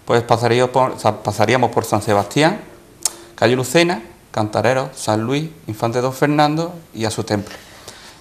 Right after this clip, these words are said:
Y la salida <clears throat> sería, como todos los años, a las seis de la tarde, yendo con el recorrido que, que cambiamos, que fue calle Infante,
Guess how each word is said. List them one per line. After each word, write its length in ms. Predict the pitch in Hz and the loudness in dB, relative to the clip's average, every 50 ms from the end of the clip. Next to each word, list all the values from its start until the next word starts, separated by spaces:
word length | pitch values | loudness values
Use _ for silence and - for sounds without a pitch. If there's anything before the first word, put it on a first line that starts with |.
| - - | -8 0
Y 100 | 139 139 | 4 6
la 120 | 156 147 | 6 6
salida 460 | - - 170 170 170 165 160 165 170 160 | 6 6 6 6 8 8 8 8 6 4
<clears throat> 0 | |
sería, 340 | - 151 139 135 135 135 135 | 4 2 2 4 4 2 2
como 160 | 139 131 127 | 2 2 2
todos 240 | 127 127 127 127 127 | 4 4 6 6 6
los 80 | 135 | 6
años, 260 | 135 135 135 135 143 | 6 6 4 4 2
a 40 | 143 | 4
las 140 | 120 110 - | 4 2 2
seis 180 | - 123 113 107 | 4 4 4 6
de 80 | 110 | 6
la 120 | 113 117 - | 6 6 6
tarde, 300 | 175 170 120 104 101 - - - - - - - - - - - - - - - | 4 4 2 0 -6 -8 -14 -20 -20 -20 -20 -20 -20 -20 -20 -20 -20 -20 -12 -4
yendo 300 | - 120 135 127 123 135 | 2 2 4 4 4 2
con 120 | 135 143 139 | 4 4 4
el 80 | 131 | 4
recorrido 520 | - 120 113 120 107 117 120 123 123 131 127 | 4 4 2 2 2 4 4 4 4 2 2
que, 540 | 120 110 107 107 104 104 104 104 104 104 101 | 2 4 4 4 4 2 2 0 -2 -4 -4
que 100 | - 101 | -4 -2
cambiamos, 520 | 98 - 98 104 104 117 131 135 131 151 160 - - - - - - - | 0 0 0 4 4 4 4 4 2 -2 -4 -8 -16 -20 -20 -20 -16 -8
que 120 | - 110 104 | -4 -4 -2
fue 260 | - - 107 110 107 | 0 0 0 0 0
calle 200 | - 104 98 104 | 0 -2 0 0
Infante, 580 | 107 104 - 151 160 160 165 160 165 180 214 | 0 4 6 6 6 6 4 0 -2 -4 -4